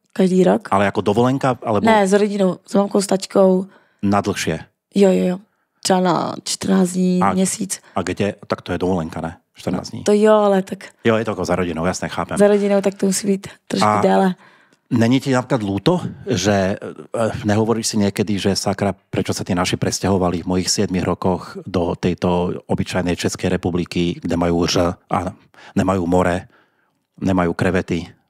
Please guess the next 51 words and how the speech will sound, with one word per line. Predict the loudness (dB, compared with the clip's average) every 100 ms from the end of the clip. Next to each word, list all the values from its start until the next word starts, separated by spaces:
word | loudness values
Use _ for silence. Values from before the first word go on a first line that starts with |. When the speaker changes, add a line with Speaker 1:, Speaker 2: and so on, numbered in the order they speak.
| _
Speaker 1:
<laughs> | 0 0 -4 _ -2
Speaker 2:
Alebo | -2 0 0 -2
si | -6 -2 -2 -2
rada, | -2 -2 -2
že |
to | -2 -4
je |
tak, | -4 -4
jak | -4
to | -2
je? | 2
Speaker 1:
Ne, | 2 2 0 -8 _ _ _ _ -2
ani | 0 2
ne, | 2 0
protože | -4 -4 0 2
bych | 2 -2
nebyla | 0 0 0
tady. | 0 -2 -4 _ _ _ _ _ _ -20 _ -8
Speaker 2:
A | -2
tady | 0 2
je | 0 -4 _ _
OK | -4 -2 -4
tým | -4 -4
pádom | -2 -4 -6
teda? | -4 0
Speaker 1:
Jo. | 0 -2 _ _ _ _ _ _ _ _ _ _ -4
Speaker 2:
Takže | -2 2
nemáš | 2 2 0
no-, | -2 0
nostalgické | 0 0 -2 -2 -4 -2
nejaké, | 0 0 0 -2
keď | -2
si | -4
v | -2
Taliansku, | 0 0 0
Speaker 1:
Nemám, | 0 2
Speaker 2:
bereš | 0
Speaker 1:
protože | 2
Speaker 2:
to | 2
Speaker 1:
vždycky, | 2 2
Speaker 2:
jako | 0 2
Speaker 1:
vždycky | 0 0 0
tam | 0
můžu | 2 2
letět, | 4 2 0 0
vždycky | 0
Speaker 2:
Jasně, | 0 -2
Speaker 1:
tam | 0 2
můžu | 2
Speaker 2:
jasně. | 2 4
Speaker 1:
jet | 4 2